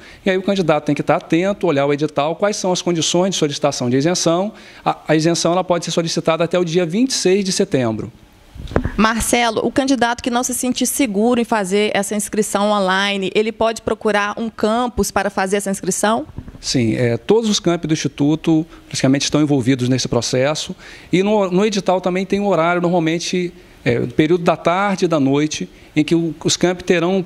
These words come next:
Speaker 1: um atendimento para os candidatos que estiverem seguros, que não tiverem ainda alguma dúvida no momento de preencher a inscrição ou de algum curso, eles podem visitar os campi e lá serão orientados com, como proceder.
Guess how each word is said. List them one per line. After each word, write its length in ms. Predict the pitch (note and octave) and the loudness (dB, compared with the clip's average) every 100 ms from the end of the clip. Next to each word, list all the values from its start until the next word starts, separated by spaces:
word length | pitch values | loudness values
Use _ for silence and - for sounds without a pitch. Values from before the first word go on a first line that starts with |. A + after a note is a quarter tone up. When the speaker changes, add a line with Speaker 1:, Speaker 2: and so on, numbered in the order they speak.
| F#3 | 0
Speaker 1:
um 300 | E3+ D#3+ D3+ | 4 4 4
atendimento 720 | - G#3 G3 E3 G3 G#3+ F#3 | 2 2 4 4 2 -2 0
para 180 | F3 | 0
os 80 | E3 | 0
candidatos 600 | E3+ D#3 A#2+ C#3 D#3+ D#3+ | -2 -2 0 0 0 -4
que 80 | - | -6
estiverem 340 | G3+ G3 G3 | -4 0 0
seguros, 600 | F#3+ F3 F3+ G#3 G3+ F#3 | 0 -2 2 4 4 2
que 120 | - F#3+ | 0 0
não 260 | F#3+ F#3+ F#3 - - - | 0 -2 -6 -20 -20 -2
tiverem 340 | F3+ F3 F3+ | 2 2 2
ainda 140 | F3+ F#3 | 2 2
alguma 300 | F3+ F#3+ E3+ | 0 0 2
dúvida 440 | D3 G3+ F#3+ E3 | 2 2 2 2
no 60 | E3+ | 2
momento 300 | E3 E3+ D#3+ | 2 0 0
de 80 | |
preencher 440 | D#3+ E3+ D#3+ - E3+ | -2 0 0 2 0
a 60 | |
inscrição 760 | E3+ - C3 - E3+ F#3 F#3+ F3+ - - | 0 -4 -2 0 2 2 -2 -6 -14 0
ou 160 | E3+ F#3 | 2 4
de 100 | E3+ | 2
algum 240 | D#3+ E3+ | 2 0
curso, 360 | E3+ F#3+ G#3 F#3 | 2 2 4 2
eles 120 | D#3+ | 0
podem 300 | F3 F#3 F#3 | 0 0 0
visitar 340 | F3 E3 E3 | 0 0 0
os 140 | D3+ - | 0 0
campi 400 | E3 F3 F#3+ G#3+ | 0 0 0 2
e 20 | |
lá 360 | E3 E3+ F#3 - - | 2 2 -2 -6 -4
serão 280 | F#3+ E3+ | 0 2
orientados 600 | F3 F3+ E3 D3+ D3 D#3+ D3+ | 2 2 0 0 0 -2 -6
com, 180 | E3 | -10
como 220 | D#3+ E3 D#3+ | -2 -2 0
proceder. 560 | E3 - D#3+ A2+ G#2+ | -2 0 -2 -2 -4